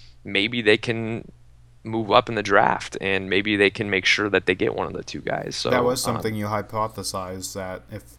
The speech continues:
Speaker 2: say, they did get the thirty-first or something from the Broncos, you package that with the seventh, and you're in business to, to move up, um, which is always difficult for Trent to part with, uh, those draft picks.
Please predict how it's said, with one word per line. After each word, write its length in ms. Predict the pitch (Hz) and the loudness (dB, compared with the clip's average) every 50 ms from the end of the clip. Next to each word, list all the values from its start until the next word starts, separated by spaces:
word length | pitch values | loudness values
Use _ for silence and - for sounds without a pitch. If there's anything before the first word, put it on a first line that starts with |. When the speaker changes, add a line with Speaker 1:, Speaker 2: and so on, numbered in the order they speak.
| - - | -18 -12
Speaker 2:
say, 260 | - - - 107 104 | -10 -6 -4 -4 -4
they 140 | 101 101 95 | -4 -6 -6
did 160 | 107 110 104 | -6 -8 -6
get 160 | 101 104 90 | -6 -10 -10
the 60 | 98 | -10
thirty-first 640 | - - 113 107 101 98 - - 110 101 95 - - | -10 -8 -6 -6 -6 -8 -8 -8 -8 -8 -6 -8 -10
or 60 | 98 92 | -10 -10
something 380 | - 104 98 95 98 101 98 | -8 -8 -8 -8 -10 -10 -10
from 140 | 92 - 98 | -10 -10 -12
the 80 | 95 87 | -12 -10
Broncos, 560 | 87 101 107 110 113 113 - 95 92 92 - | -8 -6 -6 -6 -6 -6 -8 -10 -8 -8 -10
you 80 | 101 | -12
package 440 | 92 - 104 98 95 - 95 87 90 | -8 -6 -6 -6 -6 -6 -10 -12 -8
that 260 | 98 104 104 101 - | -6 -4 -4 -6 -6
with 120 | - 95 - | -10 -14 -14
the 100 | - 87 | -10 -8
seventh, 480 | - - 113 110 104 98 90 92 - | -6 -4 -4 -4 -6 -8 -12 -12 -12
and 220 | 98 90 90 85 - - - - - - - - - - - - - | -14 -14 -14 -16 -20 -20 -20 -20 -20 -20 -20 -20 -20 -20 -20 -18 -8
you're 180 | 101 107 110 | -4 -2 -2
in 100 | 110 104 | -2 -2
business 420 | 98 117 127 123 104 107 101 95 - | -2 -2 -2 -2 -2 -6 -6 -6 -6
to, 340 | - 113 107 104 101 95 - | -4 -4 -4 -2 -4 -6 -8
to 100 | - - | -10 -8
move 280 | 110 110 107 104 92 113 | -6 -6 -6 -4 -2 0
up, 300 | 117 101 - - - - - - - - | -2 -2 -2 -6 -12 -16 -16 -16 -16 -12
um, 680 | 120 113 107 104 101 98 98 95 92 90 90 90 92 95 - - - - - - | -6 -4 -2 -2 -2 -2 -4 -4 -6 -10 -12 -14 -16 -18 -20 -20 -20 -20 -20 -18
which 240 | - 110 107 101 - | -12 -10 -10 -8 -8
is 100 | 107 98 | -6 -4
always 280 | 107 101 101 98 92 92 | -2 -2 -2 -4 -6 -6
difficult 500 | - 110 - - 107 - - 107 107 - | -8 -8 -8 -8 -14 -12 -10 -12 -12 -10
for 100 | - 104 | -14 -14
Trent 300 | - - 113 101 95 - | -10 -8 -8 -8 -8 -10
to 80 | - | -14
part 300 | 92 - 120 120 117 113 | -8 -2 0 0 0 0
with, 240 | 110 101 95 - - | -4 -10 -12 -10 -10
uh, 260 | 98 95 90 90 92 - - - - | -8 -8 -8 -10 -12 -14 -16 -18 -12
those 200 | - 101 95 92 | -12 -10 -10 -10
draft 340 | - 107 101 92 87 - - | -8 -6 -6 -6 -6 -8 -12
picks. 420 | - 85 85 - - - - - | -14 -14 -12 -12 -14 -14 -14 -14